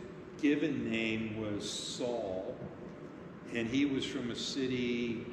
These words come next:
in, eh, southeastern Turkey called Tarsus. He was a Jew. His dad was rich enough to send him to Jerusalem, like sending him off to college,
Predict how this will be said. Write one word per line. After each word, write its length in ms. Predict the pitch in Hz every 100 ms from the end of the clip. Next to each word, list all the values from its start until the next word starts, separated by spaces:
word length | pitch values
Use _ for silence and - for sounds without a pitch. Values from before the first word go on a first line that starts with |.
| -
in, 720 | 120 110 110 110 107 107 104 - - - - - - - - - - - - - - - 240
eh, 360 | 254 226 175 127 -
southeastern 760 | - 143 131 131 127 - 113 113
Turkey 520 | - 123 117 131 120 107 -
called 340 | 120 113 107 104 -
Tarsus. 760 | - 143 127 - 104 107 - - - - - - - - - - - - - - - - - - -
He 80 | 143
was 220 | 131 113
a 60 | 113
Jew. 540 | 135 135 117 107 151 - - - - - - - 131
His 160 | 131
dad 560 | - 127 123 127 123 117
was 320 | 117 113 110
rich 260 | 123 131 135
enough 360 | 120 123 123
to 100 | 120
send 420 | 104 - 127 123
him 240 | 113 127 120
to 140 | 123 104
Jerusalem, 840 | 101 104 113 120 - 120 113 113
like 180 | 104 101
sending 340 | - 123 113
him 180 | 113 110
off 240 | 113 113 113
to 80 |
college, 680 | - 120 117 117 107 107 110